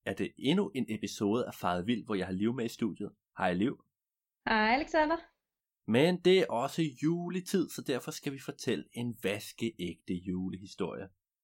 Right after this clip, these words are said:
Speaker 1: Jeg har forberedt mig ved at tage min røde,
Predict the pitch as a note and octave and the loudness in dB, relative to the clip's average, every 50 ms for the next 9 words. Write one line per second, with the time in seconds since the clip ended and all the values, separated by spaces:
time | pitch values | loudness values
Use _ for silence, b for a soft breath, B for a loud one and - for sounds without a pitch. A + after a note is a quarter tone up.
0 | _ _ _ _ _ _ _ _ _ _ _ _ A#2+ B2 C3+ C#3+ C#3 D3 D#3 C#3 | _ _ _ _ _ _ _ _ _ _ _ _ 4 6 6 6 6 6 8 8
1 | C3 A#2+ A2+ - - - A#2+ A#2 C3 C3 D3 C#3+ D3 C3 A#2 B2 - C3+ C3 A2+ | 10 8 8 6 4 4 4 4 4 2 0 -2 -2 -2 -4 -4 -8 -8 -8 -2
2 | G#2+ G#2+ G#2+ G2+ - E2+ - - - - F#2+ F2+ F2+ F2+ F#2+ F#2 F2+ F2+ - - | 0 0 0 0 0 -4 -8 -10 -6 -4 -4 -2 -2 -4 -4 -6 -6 -4 -2 0
3 | F#2 F#2 F#2+ G#2 A2 A2 | 2 4 4 4 2 0